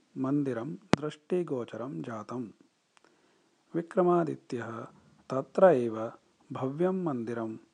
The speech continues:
निर्मापितवान्। तदेव राममन्दिरत्वेन ख्यातं मन्दिरम्। आक्रामकेण बाबरेण एतस्य एव मन्दिरस्य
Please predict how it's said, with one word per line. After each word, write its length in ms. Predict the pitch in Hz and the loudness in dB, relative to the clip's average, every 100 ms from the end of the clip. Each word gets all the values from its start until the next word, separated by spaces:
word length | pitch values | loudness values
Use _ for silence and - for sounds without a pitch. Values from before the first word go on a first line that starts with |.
| - | -12
निर्मापितवान्। 1040 | 127 135 156 170 175 151 117 107 123 110 101 - _ _ _ _ _ _ _ | -6 -2 2 2 0 -6 -8 -4 -4 -6 -10 -20 _ _ _ _ _ _ _
तदेव 600 | 120 104 123 143 123 113 - _ _ _ - | -10 -4 0 2 0 -6 -10 _ _ _ -14
राममन्दिरत्वेन 1600 | 113 110 117 151 175 175 165 160 147 139 - _ - 120 156 170 123 - _ _ _ - | -6 -4 0 2 4 4 2 2 0 0 -4 _ -6 -2 2 2 0 -8 _ _ _ -10
ख्यातं 500 | - 123 - 165 175 | -8 -6 -4 -2 -2
मन्दिरम्। 580 | 123 107 113 123 120 92 _ _ _ _ _ _ _ _ _ _ _ - | -4 -6 -4 -4 -4 -8 _ _ _ _ _ _ _ _ _ _ _ -10
आक्रामकेण 1400 | 113 117 127 - 143 143 143 147 156 151 143 147 147 147 | -6 -6 -8 -4 0 0 2 0 -2 0 0 0 -2 -4
बाबरेण 760 | 139 131 135 135 127 151 185 156 - _ _ _ _ _ _ - | -4 -4 -2 -4 -2 0 0 -2 -6 _ _ _ _ _ _ 0
एतस्य 800 | 143 139 165 165 - 185 123 131 | 0 2 0 0 0 2 4 2
एव 280 | 156 175 135 - _ _ 135 | 2 0 -2 -10 _ _ -4
मन्दिरस्य 760 | 135 139 143 143 - - 165 | 0 2 2 0 -2 -4 -4